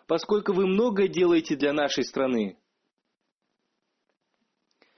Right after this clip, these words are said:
Еще один гость, господин Майк Ваттерс из Вирджинии, сказал:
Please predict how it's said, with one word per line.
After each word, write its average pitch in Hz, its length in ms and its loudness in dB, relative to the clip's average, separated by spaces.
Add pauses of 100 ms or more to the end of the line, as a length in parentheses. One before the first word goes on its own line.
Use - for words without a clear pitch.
(520)
Еще 156 300 0
один 214 240 2
гость, 233 260 0
господин 185 480 0
Майк 180 360 0
Ваттерс 185 600 0
из 175 220 -4
Вирджинии, 170 480 0
сказал: 160 640 -2